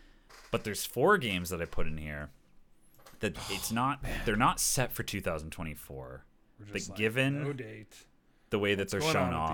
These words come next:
Speaker 1: off,
Speaker 2: these?"
Speaker 1: what, yeah, what we know, we, the lack of knowledge about them, Wolverine. That is the, like, i-, Star Wars Outlaws, if Wolverine <laughs> comes out next year, it's all I'm doing, man.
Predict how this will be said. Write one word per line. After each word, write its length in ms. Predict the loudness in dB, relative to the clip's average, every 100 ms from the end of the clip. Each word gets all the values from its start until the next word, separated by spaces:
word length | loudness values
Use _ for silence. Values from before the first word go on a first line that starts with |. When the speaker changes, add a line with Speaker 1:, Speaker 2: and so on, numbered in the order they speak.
| -2
Speaker 1:
off, 120 | -6 -8
Speaker 2:
these?" 160 | -2
Speaker 1:
what, 120 | 0 2
yeah, 200 | 0 0
what 160 | -2
we 100 | -2
know, 200 | -2 -2
we, 180 | -2 -4
the 100 | -6 -4
lack 340 | 0 0 -2
of 100 | -4
knowledge 340 | -2 0 -2 -4
about 280 | -6 -6
them, 360 | -6 -6 -8 -10 -14 -20 -20 _ -20 -20 -20 -20 -20 -20 -20 _
Wolverine. 720 | 0 2 2 -2 -8 -10 -14 -18 _ _ _ _ _ _ _ _ _ _ _ _ _
That 220 | 6 6
is 120 | 6 0
the, 160 | -4 -6 _ _ _ -12
like, 400 | -2 0 -2 -6 _ -10
i-, 100 | -10 -10 -6
Star 280 | 2 4
Wars 180 | 4 4
Outlaws, 640 | 2 2 2 2 2 -4 -8 -10
if 160 | -8
Wolverine 440 | -2 -2 -2 -6 -8
<laughs> 0 |
comes 240 | -10 -10 -8
out 120 | -8
next 340 | -10 -12 -8
year, 240 | -4 -4 -6 -10 -10 -12 -14
it's 100 | -10
all 220 | -2 0
I'm 140 | 0 -4
doing, 340 | -8 -8 -10
man. 300 | -12 -16 -20